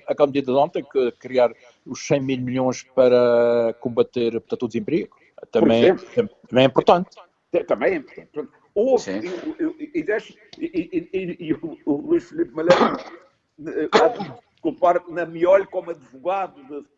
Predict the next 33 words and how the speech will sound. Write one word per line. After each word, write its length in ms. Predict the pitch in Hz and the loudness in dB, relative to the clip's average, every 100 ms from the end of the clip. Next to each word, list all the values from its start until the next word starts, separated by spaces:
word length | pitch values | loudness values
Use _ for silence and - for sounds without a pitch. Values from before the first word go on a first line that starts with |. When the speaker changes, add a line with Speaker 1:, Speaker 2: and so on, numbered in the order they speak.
| _ 143 | _ -20
Speaker 2:
de 140 | - | -20
Comissão 340 | - 139 185 | -20 -14 -10
Europeia. 480 | 156 139 - 123 113 104 - - _ 139 | -8 -8 -10 -10 -8 -12 -16 -20 _ -14
Speaker 1:
Não, 300 | 131 131 131 | -2 2 2
não, 180 | 120 | 0
não. 180 | 98 107 | -2 -6
Speaker 2:
<laughs> 440 | - - - - - _ | -6 -8 -12 -12 -14 _
Não, 220 | 165 165 - | -2 -2 0
é 80 | 180 | -2
no 160 | 208 196 | -2 -6
sentido 600 | 180 147 135 165 156 151 | -6 -6 -6 -6 -6 -8
de 200 | 117 123 | -8 -8
que, 260 | 139 117 - _ _ | -8 -10 -12 _ _
eh, 260 | - 139 113 - | 2 2 0 -14
eu 220 | 151 165 202 | -14 -10 -10
acho 200 | 180 _ | -12 _
que 120 | 156 - | -14 -12
a 60 | |
primeira 520 | 160 196 185 233 233 180 | -12 -12 -10 -6 -6 -6
reação 560 | 151 147 131 - 90 - _ _ _ _ _ _ - | -8 -8 -10 -16 -20 -20 _ _ _ _ _ _ -4
é, 360 | 165 165 143 147 | -2 -2 -6 -8
é 120 | - _ _ | -10 _ _
francamente 600 | _ 156 170 156 151 139 | _ -8 -6 -8 -10 -12
positiva. 500 | 131 113 113 87 80 - _ _ _ - | -12 -12 -10 -12 -14 -20 _ _ _ -4
É, 100 | 143 | -4
que, 140 | - | -2
que, 340 | - - - - 247 - | -10 -12 -4 -2 2 2
ou 120 | 214 | 2
pronto, 340 | 202 160 147 | 4 2 0
não 140 | 190 247 | -8 -8
foi 160 | 254 | -10
a 40 | 262 | -10
primeira, 560 | 254 233 202 185 127 | -10 -6 -6 -6 -8